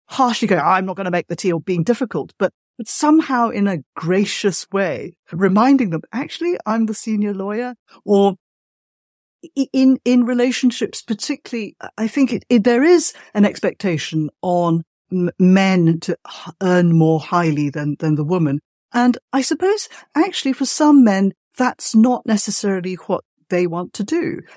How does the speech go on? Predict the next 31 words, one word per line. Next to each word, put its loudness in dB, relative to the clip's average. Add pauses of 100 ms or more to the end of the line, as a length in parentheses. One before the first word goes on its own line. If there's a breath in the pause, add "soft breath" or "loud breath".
(100)
They 4
may 2
want 0
to -12
be -4
creative 0
and -2
stay -6
at -14
home. -4 (340)
And, 0
and 0
I 4
know 2
a, -4
a, -6
a -12
couple -4
of, -4
uh, -10
some -2
good 0
friends 0
actually, -6
where -6
the -8
husband 0 (100)
is 0
the -6
house 0
husband. -8